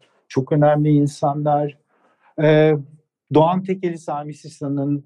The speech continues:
Manifaturacılar Çarşısı eşsiz bir şey, mesele.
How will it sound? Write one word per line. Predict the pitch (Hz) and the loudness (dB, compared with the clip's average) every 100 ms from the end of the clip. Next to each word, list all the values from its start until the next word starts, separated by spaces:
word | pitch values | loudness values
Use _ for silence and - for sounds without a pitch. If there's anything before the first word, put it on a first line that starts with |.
| 123 | -2
Manifaturacılar | 123 127 131 123 123 117 123 123 117 | 2 2 0 -2 -4 -2 -2 -2 -2
Çarşısı | - 110 113 - - - 120 123 _ _ _ | -2 -2 -2 -10 -14 -4 -4 -4 _ _ _
eşsiz | 123 123 - - 156 135 123 110 | 2 2 -2 -8 -2 -2 -2 -6
bir | 98 - _ _ | -8 -8 _ _
şey, | _ - 101 113 - - | _ -12 -12 -12 -20 -10
mesele. | 98 - 98 98 98 | -10 -6 -4 -2 -2